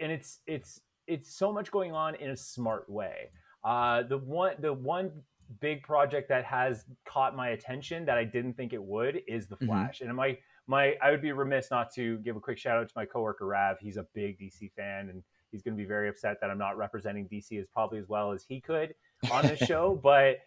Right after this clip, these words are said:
Speaker 1: but he's a big D C fan. And I will have to say The Flash surprised me, like, in a
Speaker 2: Really?
Speaker 1: mind-blowing way. Well, 'cause
Speaker 2: Really?
Speaker 1: I think,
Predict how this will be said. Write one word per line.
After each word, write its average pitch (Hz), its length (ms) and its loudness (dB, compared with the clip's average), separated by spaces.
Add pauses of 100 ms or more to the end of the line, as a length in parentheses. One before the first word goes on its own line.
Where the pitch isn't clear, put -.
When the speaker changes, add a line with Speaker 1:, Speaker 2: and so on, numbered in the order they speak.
(180)
Speaker 1:
but 139 100 6
he's 170 140 4
a 175 60 4
big 156 180 0
D 127 120 -4
C 139 200 -10
fan. 113 320 -2
And 123 340 0 (140)
I 147 180 6
will 185 140 8
have 160 180 4
to 156 80 -6
say 160 220 -2
The 110 160 -2
Flash 117 720 0
surprised 107 720 -4
me, 92 160 -20 (480)
like, 107 260 -2 (540)
in 123 100 -2
a 117 80 -2 (180)
Speaker 2:
Really? 113 360 10
Speaker 1:
mind-blowing 110 680 -2
way. 87 300 -8 (640)
Well, 196 300 6
'cause 202 240 0
Speaker 2:
Really? 196 140 0 (580)
Speaker 1:
I 196 100 -2
think, 240 420 -4